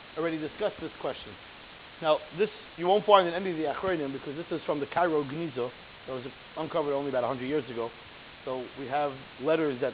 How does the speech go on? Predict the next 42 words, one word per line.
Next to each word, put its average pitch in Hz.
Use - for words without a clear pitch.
the 123
Rishonim 156
and 147
Achronim 151
didn't 131
have, 143
that 131
we 170
have 147
now, 135
was 113
Zeicha 143
to 135
have. 120
So 160
I'm 151
gonna 196
read 240
to -
you 220
a 190
Lashon 190
from 156
Rav, 156
Rav 131
Hai 170
Gaon 156
from 143
the 143
Cairo 160
Geniza. 135
And 143
somebody 196
sent 196
him 165
a 151
Shaila. 143
"Ma 202
hoisa 214
sibas 185
grichas 185
Yonah, 208